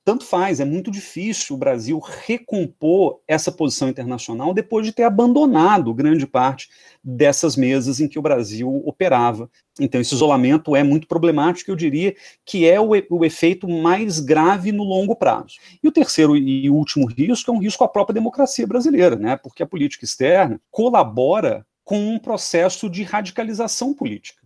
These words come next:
Porque é, é curioso, a política externa, como, como eu comentei mais cedo, essa é uma tese do professor Celso Laffer, lá da usp,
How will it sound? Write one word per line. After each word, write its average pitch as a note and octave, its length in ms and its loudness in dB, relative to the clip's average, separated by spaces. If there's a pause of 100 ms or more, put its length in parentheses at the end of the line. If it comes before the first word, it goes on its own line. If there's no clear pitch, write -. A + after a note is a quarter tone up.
Porque F3 220 0
é, F#3+ 300 0
é - 60 2
curioso, G3+ 520 4
a - 20 2
política D#3 380 -4
externa, D3 640 0
como, D3 380 0
como C#3 200 -2
eu B2+ 60 -4
comentei B2 360 -4
mais A2 220 -6
cedo, C#3+ 380 0
essa B2 160 0
é - 20 2
uma C3 80 0
tese A#2+ 320 0
do G#2+ 140 -6
professor - 400 -6
Celso - 420 0
Laffer, A2+ 320 0
lá A2+ 80 0
da G#2 80 0
usp, D3+ 380 -6